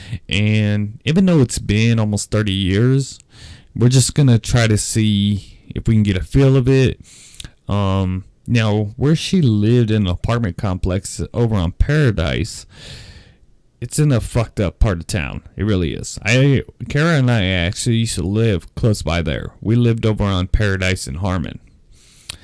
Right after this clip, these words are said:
So it wasn't too far. It wasn't too far from there. And it's a really fucked up area. It really is. Uh, but according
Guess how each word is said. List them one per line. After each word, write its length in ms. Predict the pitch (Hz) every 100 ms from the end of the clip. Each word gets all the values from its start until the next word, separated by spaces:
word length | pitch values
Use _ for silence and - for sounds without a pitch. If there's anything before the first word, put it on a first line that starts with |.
| - _
So 640 | - - 90 82 67 67 -
it 120 | -
wasn't 340 | 110 160 165 135
too 160 | 165
far. 540 | 135 135 127 71 62 - _
It 60 | -
wasn't 240 | 117 117
too 120 | 117
far 280 | 120 92 90
from 200 | 92 80
there. 240 | 78 - -
And 300 | - 87 110
it's 160 | 117 -
a 40 |
really 220 | 143 135
fucked 320 | 117 120 110 110
up 160 | -
area. 400 | 78 80 67 52 -
It 60 | -
really 320 | 92 104 90
is. 260 | 69 - - - - - - - -
Uh, 440 | 95 92 90 85 - _
but 220 | - 117 -
according 720 | 101 - 175 202 196 151 131